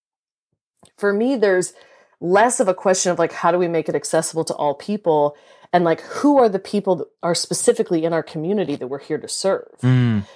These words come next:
Speaker 1: You know, so it's like, <sighs> you've got, you know, Austin, Texas. I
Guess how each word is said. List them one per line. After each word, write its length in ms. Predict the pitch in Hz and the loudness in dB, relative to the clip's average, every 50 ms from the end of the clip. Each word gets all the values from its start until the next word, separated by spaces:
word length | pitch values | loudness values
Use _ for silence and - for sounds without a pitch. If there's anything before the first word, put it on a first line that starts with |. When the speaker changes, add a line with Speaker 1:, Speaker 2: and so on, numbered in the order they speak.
| _ _ | _ _
Speaker 1:
You 100 | - 202 | 2 4
know, 100 | 196 196 | 4 4
so 220 | 196 - - 220 | 2 4 4 4
it's 160 | 208 196 202 214 | 4 4 4 2
like, 220 | 196 190 - - _ _ _ _ _ _ _ _ _ | 2 2 0 -10 _ _ _ _ _ _ _ _ _
<sighs> 800 | - - - - - - _ _ _ _ _ _ _ _ _ _ | -10 -10 -10 -12 -14 -20 _ _ _ _ _ _ _ _ _ _
you've 180 | - 208 214 196 | 0 0 0 2
got, 360 | - 220 196 180 180 - 185 | 2 4 4 4 2 0 -2
you 80 | 185 180 | -6 -6
know, 120 | 175 - | -6 -4
Austin, 520 | - 190 202 233 226 - - 208 180 180 175 | -2 0 0 0 0 0 -2 0 0 0 -2
Texas. 680 | - 202 240 240 - - 190 170 170 180 175 - - - 165 - 143 | 0 -2 -2 0 2 4 6 6 6 4 2 -4 -10 -12 -14 -6 -2
I 220 | 180 175 170 | 2 2 2